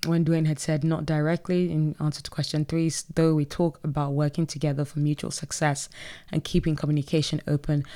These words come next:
as much as possible." And so, yeah, this is also talking about boundaries. Doug R. Thomas goes, "Woof, it is critical to most people's morale that you ship when you say you will.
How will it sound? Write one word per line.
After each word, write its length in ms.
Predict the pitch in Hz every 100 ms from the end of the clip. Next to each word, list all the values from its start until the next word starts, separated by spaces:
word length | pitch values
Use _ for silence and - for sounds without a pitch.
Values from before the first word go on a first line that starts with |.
| - - -
as 220 | 151 127
much 320 | 151 143 - - - -
as 180 | 156 -
possible." 720 | - 170 - 151 143 143 143 - - -
And 160 | 170
so, 140 | - 185
yeah, 260 | 190 170
this 160 | 160 160
is 60 |
also 240 | 170 151 160
talking 260 | 165 156
about 240 | 147 147 -
boundaries. 480 | 165 175 170 175 151
Doug 180 | 160
R. 120 | 156 151
Thomas 300 | 160 151 -
goes, 280 | 151 147
"Woof, 380 | 135 165 170 - -
it 160 | 156 -
is 240 | 170 170
critical 640 | - - 160 - 156 143
to 140 | 139 147
most 360 | 147 147 -
people's 380 | - 165 160 139
morale 300 | 151 147 143
that 120 | 143
you 120 | 143 135
ship 420 | - 175 170 - - - - -
when 240 | 160 160
you 80 | 147
say 240 | 139 - 151
you 240 | 147 135
will. 500 | 135 165 175 175